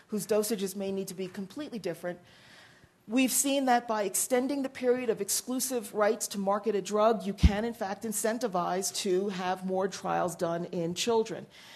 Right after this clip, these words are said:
When you have drugs that would only be useful for a small population of people, so no business plan would support its R and D investment, additional incentives in terms of extended exclusivity periods, again, would,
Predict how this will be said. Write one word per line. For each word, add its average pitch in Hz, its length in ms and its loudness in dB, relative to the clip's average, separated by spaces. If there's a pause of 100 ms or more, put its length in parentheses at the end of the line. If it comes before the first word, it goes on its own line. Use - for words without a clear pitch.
(140)
When 214 180 4
you 214 100 2
have 190 320 2
drugs 220 340 4
that 190 140 2
would 185 140 -2
only 226 260 0
be 208 80 -6
useful 208 540 -2
for 202 160 -4
a 170 60 -2
small 214 420 0
population 214 560 -2
of 185 100 -12
people, 220 300 -6
so 202 180 -8
no 185 180 -2
business 202 360 4
plan 208 340 2
would 180 160 0
support 190 380 2
its 180 100 -8
R 190 180 2
and 180 120 0
D 190 120 -2
investment, 202 520 -4 (880)
additional 247 520 0
incentives 226 540 0
in 196 60 -6
terms 202 320 -4
of 185 80 -8
extended 214 600 -2
exclusivity 202 600 -2
periods, 190 480 2
again, 208 420 0
would, 185 160 -4